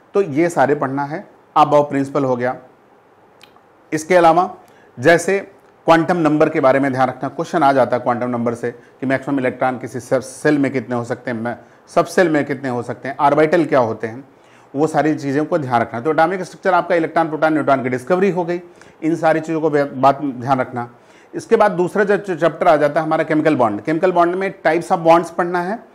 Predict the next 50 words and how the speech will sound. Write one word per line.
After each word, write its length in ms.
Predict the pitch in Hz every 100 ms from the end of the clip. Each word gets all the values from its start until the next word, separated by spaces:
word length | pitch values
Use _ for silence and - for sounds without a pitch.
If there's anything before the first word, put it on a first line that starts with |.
| - _ 165
और 420 | 180 220 220 -
जैसे 340 | 143 147 180 -
मान 180 | 156 165
लो 80 | 170
कोई 180 | 175 165
कंपाउंड 340 | 156 156 160
दिया, 120 | 160
उसमें 260 | 156 156 151
कौन 180 | 151 151
कौन 140 | 151
से 120 | 151
बॉन्ड 300 | 127 127 143
शामिल 360 | 143 147 127 123
हैं, 140 | 123 135
आयनिक 360 | 131 135 117
है, 220 | 123 131 - - _
कोवेलेंट 420 | 156 151 135 110 123
है, 140 | 131
अ, 100 | - - _ 120
कोऑर्डिनेट 720 | 117 117 151 147 143 123 107
है, 180 | 139 135
हाइड्रोजन 400 | 139 135 143 113
बॉन्ड 220 | 113 120
है, 60 |
मेटेलिक 420 | 135 127 151 156 123
बॉन्ड 220 | 120 110
है, 200 | 131 - _ -
मेटल 220 | 175 180
का 120 | 147
प्रॉपर्टी, 420 | 131 117 110 131 -
ये 180 | 135 143
सारी 220 | 143 110
चीज़ें 280 | 107 104 110
ध्यान 180 | 104 104
रखना 200 | - 101
है। 60 | - _ - -
साथ 220 | - 196 294
में 100 | 233
हाइब्रिडाइजेशन, 640 | 185 175 175 170 170 190 214 - _ _ _ _ _ _
एसपी, 380 | 156 156 - 165
एसपी 240 | 156 160 151
टू, 160 | 160
एसपी 280 | 156 151 156
थ्री, 360 | 151 156 135 151
ये 100 | 160
चीज़ों 280 | 139 127
को 120 | 127 156
ध्यान 220 | 127 101
रखना 220 | -
है। 100 | 98